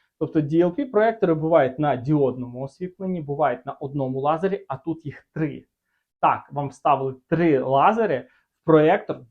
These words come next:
до сорока тисяч гривень. І картинка просто вражає. Сьогодні я вам її покажу. А почати відос я хочу, добряче налякавши вас. Що це за китайська менюшка? Що це за темно-синій? Куди ми всі попали?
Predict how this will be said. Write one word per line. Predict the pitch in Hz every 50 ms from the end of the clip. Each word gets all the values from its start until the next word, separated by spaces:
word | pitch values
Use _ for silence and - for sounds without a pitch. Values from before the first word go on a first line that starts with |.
| _ -
до | 185 196 196
сорока | 196 - 160 151 139 - - 151
тисяч | - - 151 135 - - 131 - -
гривень. | 139 135 143 131 - - 117 - _ -
І | 156 147 147 - - _
картинка | - 143 131 131 - - 170 202 196 - 120
просто | 117 - 127 131 127 127 - - 139
вражає. | 123 131 127 127 131 131 117 113 110
Сьогодні | - - 135 123 139 151 156 160 147
я | 131 123 117
вам | 113 113 113 113
її | 110 110 107 - -
покажу. | 127 123 - 117 107 110 107 98 - _ _ _ _ _ _ _ -
А | 156 156
почати | - - 160 - 190 175 175 - 160
відос | 156 151 151 170 180 175 180
я | 165 151
хочу, | - - 156 151 151 - 160 147
добряче | 147 143 147 147 151 180 175 165 180 180 175 156 147 - - 160
налякавши | 147 143 143 147 120 - 143 127 120 - - - 123
вас. | 123 117 - _ _
Що | _ - 180 208 226
це | 226 226 214
за | 196 208
китайська | 208 - 208 - 214 - - - - 180
менюшка? | 175 170 170 165 143 - - - 117
Що | - - - 180 196
це | 196 220
за | 190 196 196
темно-синій? | 202 208 196 185 180 175 165 - 170 151 135 127 127
Куди | 123 - 147 151 180 202
ми | 208 202
всі | 196 202 - 220
попали? | 220 208 185 - - 156 135 120 117